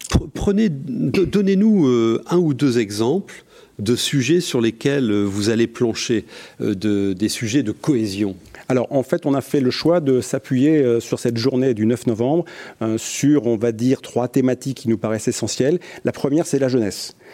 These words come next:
Speaker 2: On va consacrer la matinée sur la jeunesse. Pourquoi ? Parce qu'en fait, euh, c'est facile d'avoir des territoires qui réussissent dans lesquels il y a de la jeunesse. Mais si vous n'avez plus de jeunesse dans les territoires, l'ensemble des territoires français, si on ne s'occupe pas de celle qui est en, en difficulté et si on n'attire pas celle qui a du talent, ou si on ne fait pas en sorte que celle qui est en difficulté ait du talent demain,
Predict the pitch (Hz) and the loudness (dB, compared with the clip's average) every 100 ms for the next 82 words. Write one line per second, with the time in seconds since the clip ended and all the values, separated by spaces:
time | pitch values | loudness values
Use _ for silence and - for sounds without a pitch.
0 | - - 101 110 113 - 113 117 131 110 | -12 -4 -2 0 -2 -2 -2 0 0 2
1 | 131 143 147 135 - 104 101 104 107 156 | 2 2 2 0 0 -2 0 0 0 -2
2 | - - 143 165 170 - - 120 151 - | -4 -2 0 -2 -4 -12 -8 -2 -2 0
3 | 160 - 127 104 98 - 120 120 - 175 | -2 -2 -8 -6 -6 -4 -2 -2 0 2
4 | 127 110 131 110 107 110 110 135 - 110 | 2 2 0 0 -2 -4 -2 -2 0 -2
5 | 110 165 120 110 143 120 113 110 123 147 | 0 0 0 2 0 2 0 2 0 0
6 | 120 - - - - 120 - 151 131 127 | -2 -6 -14 -8 -2 -2 0 0 2 2
7 | - 170 139 123 143 160 147 117 110 110 | 2 0 2 2 2 2 2 0 -2 0
8 | 123 113 - 135 120 131 160 151 131 127 | 0 0 0 0 2 0 0 0 0 0
9 | 113 113 - 117 - 151 185 - - - | -2 -4 -6 -6 -2 0 -2 -6 -12 -6
10 | - 135 135 135 120 143 139 - 143 127 | 0 2 4 2 0 -2 -2 -2 -2 -4
11 | - 120 123 110 110 113 127 123 110 143 | -2 -2 -2 -2 -4 -2 -4 -4 0 2
12 | 135 - - - - 123 127 135 - 151 | 0 -4 -6 -4 0 0 0 -2 -2 -2
13 | - 139 120 - 113 110 131 175 175 - | 0 -2 -2 -2 -2 -2 -2 0 0 0
14 | 127 135 143 139 160 143 117 151 135 - | -2 0 -2 -2 -2 -2 -2 -4 -2 -2
15 | 127 113 113 120 135 185 160 139 127 120 | -2 -4 -4 -2 2 2 2 0 -2 0
16 | 113 110 151 | 0 0 -2